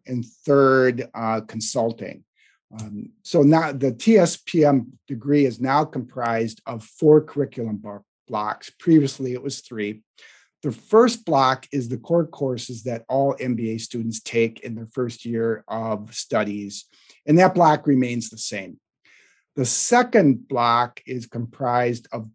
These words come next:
core courses required for each specializa-, each specialization. So the technology, strategy, and product management students, that consists of fifteen credits,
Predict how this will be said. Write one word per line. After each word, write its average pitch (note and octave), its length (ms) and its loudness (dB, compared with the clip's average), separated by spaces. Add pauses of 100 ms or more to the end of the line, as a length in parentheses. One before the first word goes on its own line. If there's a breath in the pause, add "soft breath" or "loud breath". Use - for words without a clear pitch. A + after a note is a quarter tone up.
(100)
core G3+ 320 4
courses B2+ 560 -4
required C3 640 0
for C3+ 180 -8
each C#3+ 300 -4
specializa-, A2+ 760 -6 (320)
each B2+ 320 -6 (100)
specialization. G#2+ 1000 -6 (420 soft breath)
So C#3+ 300 4
the C3 140 0
technology, C#3 1120 2
strategy, C3+ 720 0
and A#2 120 -10
product B2+ 300 -2
management C3 640 0
students, A#2+ 680 -4 (320)
that C#3+ 200 2
consists C3+ 520 -4
of A#2 120 -6
fifteen D3+ 540 0
credits, A#2 500 -2